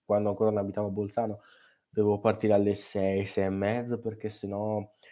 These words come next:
eh, dove parcheggi la macchina, poi tutto lo sbatti. Io invece adesso che sono lì a Bolzano mi piglio il bus per arrivare sulla domenica, a parte il fatto che, vabbè, me la prendo chill perché avendo lo stagionale, cioè,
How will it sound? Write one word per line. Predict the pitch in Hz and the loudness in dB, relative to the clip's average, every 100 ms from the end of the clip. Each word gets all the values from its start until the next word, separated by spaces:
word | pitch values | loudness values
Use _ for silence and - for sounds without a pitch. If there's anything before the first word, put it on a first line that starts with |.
| _ | _
eh, | 120 113 95 | 2 4 4
dove | 95 92 | 2 0
parcheggi | 92 95 95 | -4 -4 2
la | 139 | 2
macchina, | 180 117 90 - 98 | 4 2 2 -4 -6
poi | - 104 | -4 -4
tutto | 101 127 101 | -2 -4 -2
lo | 110 | -4
sbatti. | 131 139 110 95 127 | -2 0 0 -2 -4
Io | 160 | -4
invece | 107 107 | -2 -2
adesso | 117 95 101 | 0 -2 -2
che | 95 | -6
sono | 92 113 | -6 -2
lì | 110 | 0
a | 127 | 0
Bolzano | 117 - 95 | 0 -2 -4
mi | 92 107 | -4 -4
piglio | 120 92 | -2 -2
il | 92 | -2
bus | 95 120 165 - - 185 175 | -2 -4 -4 -8 -6 -4 -4
per | 123 | -2
arrivare | 104 107 123 | 0 0 0
sulla | - 117 | -4 -6
domenica, | 107 110 90 85 87 104 _ _ _ _ _ _ - - | -4 -4 -4 -6 -12 -16 _ _ _ _ _ _ -18 -4
a | |
parte | 98 107 | 2 4
il | 131 | 4
fatto | 104 95 | 2 0
che, | 90 | -2
vabbè, | 82 71 | -4 -4
me | 80 | -6
la | 78 | -8
prendo | - 87 87 | -6 -8 -6
chill | - - 92 95 | -8 -6 -4 -4
perché | 82 - | -6 -6
avendo | 85 82 85 | -4 -4 -6
lo | 85 | -6
stagionale, | - 82 90 85 - | -6 -6 -6 -6 -16
cioè, | - | -18